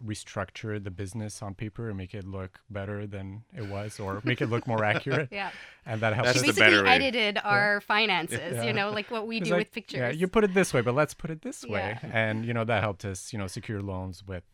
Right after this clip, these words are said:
Speaker 1: uh, P M E Montréal and B D C and really get us through a, a part of this stage where we were about to kind of explode in growth. Uh, but we were struggling to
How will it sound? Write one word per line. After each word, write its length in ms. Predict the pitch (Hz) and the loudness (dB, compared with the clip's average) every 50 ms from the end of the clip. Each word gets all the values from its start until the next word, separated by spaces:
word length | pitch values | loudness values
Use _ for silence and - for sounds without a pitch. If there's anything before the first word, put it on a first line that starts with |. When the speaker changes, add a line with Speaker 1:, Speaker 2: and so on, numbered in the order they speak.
| - | -16
Speaker 1:
uh, 120 | 107 92 104 - | -16 -14 -14 -12
P 100 | - 95 | -10 -10
M 120 | 92 95 92 | -8 -8 -8
E 20 | |
Montréal 460 | 92 90 85 101 113 123 131 127 123 | -10 -10 -10 -6 -6 -4 -4 -4 -4
and 180 | 110 98 95 87 | -6 -6 -6 -6
B 80 | 101 | -8
D 160 | 92 95 95 90 | -8 -8 -8 -10
C 400 | - - - 110 107 107 107 98 | -10 -8 -6 -6 -4 -4 -4 -6
and 200 | 92 92 92 - - - - - - _ _ _ | -6 -8 -10 -12 -16 -20 -20 -20 -20 _ _ _
really 260 | 104 104 104 104 95 | -6 -4 -2 -2 -4
get 240 | 85 - 107 104 98 | -6 -4 -4 -2 -2
us 180 | 101 92 - - - | -2 -4 -6 -10 -14
through 300 | - - 107 98 98 95 | -12 -10 -8 -6 -6 -8
a, 220 | - - 107 104 - - | -6 -6 -6 -8 -6 -8
a 60 | 107 | -10
part 260 | - - - 98 98 101 | -8 -6 -4 -4 -4 -4
of 80 | 87 | -6
this 120 | 95 90 - | -8 -10 -12
stage 300 | - - 95 95 87 - | -10 -10 -10 -10 -8 -8
where 100 | 107 98 | -10 -8
we 120 | 92 107 107 | -6 -4 -4
were 80 | 107 | -4
about 320 | 107 98 90 107 101 104 101 | -4 -2 -2 -2 -2 -2 -4
to 260 | - - 113 104 101 - _ | -6 -10 -10 -12 -12 -16 _
kind 200 | - 107 101 98 | -12 -10 -10 -10
of 80 | - - | -8 -10
explode 460 | 107 - - - - 110 107 104 107 | -12 -12 -12 -12 -6 -4 -4 -4 -4
in 140 | 104 98 98 | -4 -6 -8
growth. 340 | 90 90 98 95 104 110 - - - - _ _ - - - - _ _ _ _ - - | -8 -8 -6 -6 -6 -8 -10 -14 -20 -20 _ _ -20 -20 -20 -20 _ _ _ _ -14 -10
Uh, 540 | 92 90 87 87 87 85 90 92 90 90 101 101 101 - _ _ | -8 -6 -6 -6 -8 -8 -8 -8 -8 -10 -12 -14 -18 -20 _ _
but 240 | 104 90 87 - | -6 -6 -6 -6
we 120 | - 101 98 | -6 -6 -4
were 120 | 95 92 | -4 -6
struggling 540 | - - - 98 87 80 90 87 82 85 90 | -8 -8 -6 -6 -6 -6 -8 -10 -10 -10 -12
to 160 | - - - | -14 -16 -18